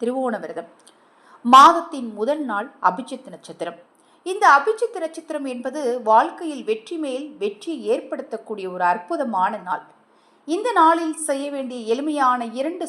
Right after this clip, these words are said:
சூட்சுமங்களை பத்தி ஏற்கனவே நம்ம சேனல்ல பதிவு செய்திருக்கிறேன். அந்த ஆடியோவுடைய லிங்க் இந்த ஆடியோக்கு கீழே டிஸ்கிரிப்ஷன் பாக்ஸ்ல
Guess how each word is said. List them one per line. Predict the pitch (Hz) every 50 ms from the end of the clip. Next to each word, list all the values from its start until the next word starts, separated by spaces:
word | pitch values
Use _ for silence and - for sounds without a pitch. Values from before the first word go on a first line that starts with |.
| - -
சூட்சுமங்களை | 285 294 294 - - 294 262 262 254 247 240 240 240
பத்தி | 233 240 240 240 269
ஏற்கனவே | 226 196 202 226 262 - - 277 269 233 208 214 254
நம்ம | 233 196 180 170 170 170 -
சேனல்ல | - 233 214 214 220 233 226 208
பதிவு | - 175 170 190 202 208
செய்திருக்கிறேன். | - 214 175 170 175 175 180 - - 185 240 339 - - - - _ _ - - - -
அந்த | 254 277 311 370 381 320
ஆடியோவுடைய | 262 240 247 269 294 311 320 311 311 302 277 254 262 240 247 233 220 226
லிங்க் | 254 294 311 311 - 349 - -
இந்த | 240 277 311 339 330
ஆடியோக்கு | 247 214 214 220 226 240 233 226 220 233 226 208
கீழே | 202 226 226 254 262
டிஸ்கிரிப்ஷன் | 226 190 180 - - 180 175 - 254 233 208
பாக்ஸ்ல | 190 180 185 - 202 180